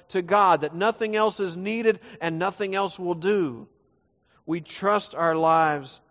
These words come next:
to Jesus. But we don't just rely on Jesus for eternal life, right? The whole, the Christian faith kinda has two sides to it.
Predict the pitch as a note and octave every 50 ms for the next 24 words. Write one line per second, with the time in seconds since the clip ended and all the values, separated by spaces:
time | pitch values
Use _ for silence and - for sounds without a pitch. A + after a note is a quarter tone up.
0 | _ _ _ _ - D3+ C#3+ C3+ D3 E3 D#3 C#3 A#2 A2+ G#2+ G#2 G2+ _ _ _
1 | _ _ _ _ _ _ _ _ _ _ _ _ _ _ _ _ _ _ _ _
2 | _ _ _ _ _ _ _ _ _ _ _ _ _ _ _ _ _ _ _ _
3 | _ _ _ _ _ _ _ _ D#3+ D#3+ F#3 F#3+ A3 C#4+ F#4+ B3+ A#3+ B3+ A3+ -
4 | - F3+ F3 E3+ F3 F#3 F#3+ F#3 E3+ D#3+ D3+ C#3+ D#3+ F3 F3 E3 D#3+ - - -
5 | D#3+ D3+ D3+ D3+ D3 C#3 - - - G#3 G#3 F3+ D#3 C3 A#2+ A#2+ A#2 A2+ A2+ A#2+
6 | - - F3 F#3+ G3+ - G3+ E3+ F3 G#3 G3 - - _ - - - _ - F3+
7 | E3+ - _ - - - B3+ D4 - - A#3 F#3+ - G#3+ G3+ F3+ - - G3 G3
8 | F#3 F3 E3+ D3+ - - - G3+ G3+ F3 - - G3 F3+ F3 D#3+ - - - D#3+
9 | C#3 A2+